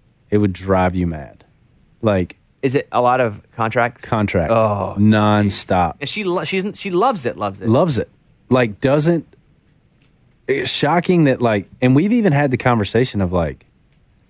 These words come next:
Speaker 1: "Babe, do you wanna, like, keep, uh, we got a young one now." I was like, "Do you really wanna, or at least working as much as you are now?"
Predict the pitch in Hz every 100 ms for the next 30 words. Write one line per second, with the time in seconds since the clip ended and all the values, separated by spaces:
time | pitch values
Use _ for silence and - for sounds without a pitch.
0 | _ _ _ _ _ _ 117 113 104 156
1 | 175 156 139 - 110 98 120 110 _ _
2 | _ - 107 98 104 101 90 _ _ _
3 | - 98 110 131 131 127 123 123 123 -
4 | _ _ _ _ _ _ _ - 113 110
5 | 120 170 160 - 117 131 147 147 127 -
6 | 139 139 151 147 175 170 123 131 131 127
7 | 113 98 113 - 98 101 95 90 87 104